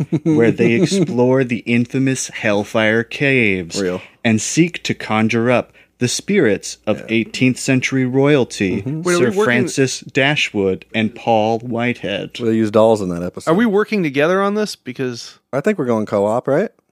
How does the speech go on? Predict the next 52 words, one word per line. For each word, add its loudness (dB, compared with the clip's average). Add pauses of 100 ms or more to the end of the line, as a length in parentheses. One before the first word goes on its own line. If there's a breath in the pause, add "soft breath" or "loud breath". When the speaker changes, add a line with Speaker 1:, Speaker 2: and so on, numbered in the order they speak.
(320)
Speaker 1:
Or -6
no? -4
Speaker 2:
Well, 2
I 2
would 2
assume 2
you, 2
it's 2
up 0
to 0
you. 4
Do 0
you 4
want -2
there 2
to -2
be 2
a 4
winner, 0
or 2
do -2
you 2
want 0
to -2
Speaker 1:
Oh, 4
we, 4
Speaker 2:
mutually 2
Speaker 1:
oh, 4
I 4
gotta 4
win 0
Speaker 2:
decide? -6
Speaker 1:
this. -18
Oh, 2
I 4
gotta 2
win -4
this. -14
Okay. -6
Speaker 2:
I 0
feel 0
like 2
I'm 2
appealing 2
Speaker 3:
Or 4
Speaker 2:
to 2
your 2
Speaker 3:
are 4
we, 2
Speaker 2:
competitive 0
Speaker 3:
are 2
we 2